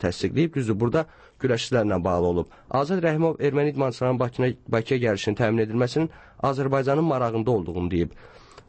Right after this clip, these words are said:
"Biz dünyada mötəbər yarışları Azərbaycana, Bakıya gətirməliyik. Əsas məqsədimiz əhəmiyyətli yarışların Bakıda keçirilməsidir. Çünki cənab prezidentin sərəncamı var ki, dünyada böyük mötəbər yarışları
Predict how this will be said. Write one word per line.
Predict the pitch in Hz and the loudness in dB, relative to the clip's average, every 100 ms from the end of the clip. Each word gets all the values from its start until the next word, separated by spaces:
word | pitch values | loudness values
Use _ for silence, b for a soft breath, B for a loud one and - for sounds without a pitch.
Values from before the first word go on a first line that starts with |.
| - | -6
"Biz | 143 196 185 | 0 0 2
dünyada | 156 151 143 151 | 0 2 0 0
mötəbər | 147 127 131 135 | 0 -2 0 0
yarışları | 127 113 - 123 143 | 2 0 0 0 0
Azərbaycana, | 139 120 110 107 104 120 135 | 0 -2 0 0 2 0 0
Bakıya | 123 - 120 | -2 -2 0
gətirməliyik. | 95 - 104 110 151 147 | -2 0 0 2 2 0
Əsas | 127 135 120 | 0 -2 0
məqsədimiz | 110 117 131 160 - | 0 0 0 -2 0
əhəmiyyətli | 143 131 123 123 151 | 0 2 0 0 0
yarışların | 131 - 104 117 | 0 -2 -2 0
Bakıda | 131 117 - | -2 -2 -4
keçirilməsidir. | 117 117 117 107 107 113 92 B B B | -2 -2 0 0 0 0 -2 B B B
Çünki | - 151 151 | -2 0 0
cənab | 156 151 160 | 0 0 -2
prezidentin | 120 117 104 107 | -4 -2 0 0
sərəncamı | 104 107 104 104 101 104 | 0 0 2 0 0 0
var | 135 151 | -2 -2
ki, | 175 180 b b b | -4 -4 b b b
dünyada | 156 156 156 175 165 | 0 2 2 -2 -2
böyük | 135 143 147 | 0 0 0
mötəbər | 123 123 127 123 | 0 0 0 2
yarışları | 113 107 - 117 151 | 0 -2 -2 0 0